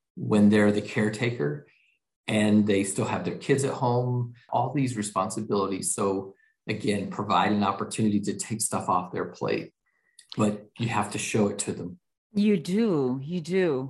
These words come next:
Speaker 2: Anyway, we could go on and talk sales theory here for, for a long time, but I wanna get back to the data, if that's okay. So tell me
Speaker 1: Yes.
Speaker 2: about the data. You, you, you mentioned before about pivoting,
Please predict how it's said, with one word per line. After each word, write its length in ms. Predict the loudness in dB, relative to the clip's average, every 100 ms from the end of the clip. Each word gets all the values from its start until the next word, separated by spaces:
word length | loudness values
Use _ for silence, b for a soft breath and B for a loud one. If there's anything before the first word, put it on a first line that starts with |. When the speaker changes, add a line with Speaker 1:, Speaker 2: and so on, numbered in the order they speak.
| -2
Speaker 2:
Anyway, 320 | 0 2 2
we 160 | 0 -2
could 220 | -4 0
go 220 | 2 2
on 360 | 2 2 0 -4
and 160 | -8
talk 300 | -4 -4 -4
sales 380 | -6 -4 -4 -6
theory 400 | -6 -2 -2 -4
here 460 | -6 -4 -2 -4 -6
for, 320 | -8 -6 -8 B B B B
for 200 | _ 4
a 60 | 4
long 300 | 6 2 2
time, 260 | 0 0 0
but 120 | 0
I 80 | 2
wanna 200 | 2 2
get 200 | 0 0
back 200 | -2 0
to 100 | -6
the 100 | -6
data, 440 | -2 0 2 2
if 120 | 0
that's 260 | 0 -2 0
okay. 520 | -6 -2 -2 -2 -6 b b b
So 120 | -16
tell 220 | -4 2 4
me 140 | 4
Speaker 1:
Yes. 140 | 2
Speaker 2:
about 260 | 0 -2 -2
the 60 | -6
data. 460 | 2 2 4 2
You, 320 | 4 4 4 2
you, 460 | 2 2 4 0
you 200 | -2 0
mentioned 720 | 2 2 0 -2 0 0 -2 -8 b b b b b b _ _ _
before 680 | -6 -6 -6 -2 2 4 2
about 360 | 0 -2 -4 -4
pivoting, 640 | -2 -2 0 -2 -2 -6